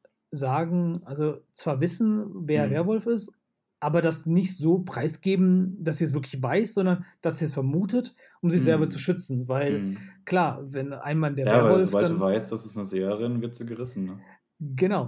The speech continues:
Speaker 1: und, äh, dementsprechend muss sie es relativ subtil machen.
Speaker 2: Mhm.
Speaker 1: Ähm, so, und, ähm, das ist ja bei der Seherin so der Fall. Ähm,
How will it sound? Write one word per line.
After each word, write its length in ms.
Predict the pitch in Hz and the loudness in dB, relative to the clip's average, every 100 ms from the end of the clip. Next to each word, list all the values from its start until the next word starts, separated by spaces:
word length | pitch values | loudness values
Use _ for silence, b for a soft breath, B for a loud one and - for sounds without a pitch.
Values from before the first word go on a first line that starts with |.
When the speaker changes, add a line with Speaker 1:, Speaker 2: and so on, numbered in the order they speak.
| - | -6
Speaker 1:
und, 320 | 151 156 156 - | -2 -2 -2 0
äh, 160 | 170 | 2
dementsprechend 540 | 156 175 180 160 170 196 | 4 2 0 -2 0 2
muss 120 | 180 | 2
sie 60 | |
es 100 | 190 | 2
relativ 260 | 165 170 175 | 2 0 -2
subtil 420 | - - - 180 | -10 -6 -2 0
machen. 380 | 127 - 117 120 B B | 0 -4 -10 -12 B B
Speaker 2:
Mhm. 480 | 104 92 87 87 _ | -6 -6 -8 -14 _
Speaker 1:
Ähm, 680 | 156 151 147 143 135 151 - _ _ _ _ _ _ _ _ _ _ _ _ _ | -4 -4 -4 -8 -8 -10 -14 _ _ _ _ _ _ _ _ _ _ _ _ _
so, 260 | 160 151 131 B B _ | -4 -2 -4 B B _
und, 600 | 190 190 196 196 - - | 2 4 2 0 -6 -8
ähm, 640 | 180 170 165 165 160 160 - _ _ _ | -2 0 0 -2 -4 -6 -12 _ _ _
das 220 | 175 175 | -4 -4
ist 600 | 185 196 185 - - - 254 311 | -4 -4 -4 -10 -16 -16 -18 -8
ja 180 | 160 160 - - | -4 -4 -6 -12
bei 80 | - | -6
der 100 | 139 | -4
Seherin 420 | 131 175 190 202 | 0 0 2 0
so 140 | 175 180 | 0 -2
der 100 | 175 | -4
Fall. 420 | - 190 202 214 b b b b _ | -4 -6 -6 -8 b b b b _
Ähm, 460 | 147 151 147 139 | -4 -4 -4 -8